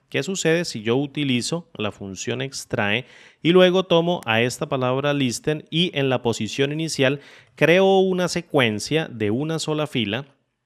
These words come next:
que contenga en la columna el largo de los caracteres de esta palabra para hacer la extracción en múltiples columnas de, en una sola fila de todos los caracteres?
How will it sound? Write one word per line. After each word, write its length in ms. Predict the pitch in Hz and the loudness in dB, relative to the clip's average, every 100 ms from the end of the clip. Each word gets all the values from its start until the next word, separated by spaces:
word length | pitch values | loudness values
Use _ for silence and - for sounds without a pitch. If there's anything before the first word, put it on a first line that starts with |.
| _ _ _ - | _ _ _ -2
que 140 | 120 | 0
contenga 800 | 113 110 110 120 110 110 147 - | 2 -2 2 2 2 0 0 -2
en 280 | - 107 120 | -6 -4 0
la 140 | 160 - | -2 0
columna 600 | 185 160 123 123 135 135 | 2 2 2 -2 -4 -4
el 260 | 107 104 107 | -4 -2 0
largo 400 | 117 120 135 160 | 0 0 -4 -4
de 160 | 117 | -2
los 160 | 104 - | -4 -6
caracteres 580 | 104 98 - 120 131 123 | -10 -10 -6 -4 -4 -4
de 200 | 101 104 | -4 -4
esta 280 | - 135 | -6 -8
palabra 580 | 147 135 104 117 127 _ | -2 0 2 0 -4 _
para 220 | 113 104 | -4 -2
hacer 260 | 101 127 123 | -2 -4 -4
la 120 | 139 | -4
extracción 760 | 143 - 104 90 - 131 160 160 | -4 -6 -10 -8 -4 -2 -2 -6
en 120 | 107 | -6
múltiples 600 | 107 135 135 156 156 151 | -2 -4 -4 -10 -8 -8
columnas 680 | - 165 151 123 123 139 110 | -6 -2 -2 -4 -8 -8 -8
de, 260 | 101 98 - | -8 -8 -8
en 140 | 104 | -8
una 140 | 117 139 | -6 -6
sola 220 | 151 151 | -8 -8
fila 320 | 139 123 135 | -4 -4 -6
de 140 | 113 101 | -6 -8
todos 260 | - 117 | -2 -2
los 160 | 113 104 | -2 -6
caracteres? 640 | 107 95 - 120 - - | -8 -10 -4 -4 -4 -8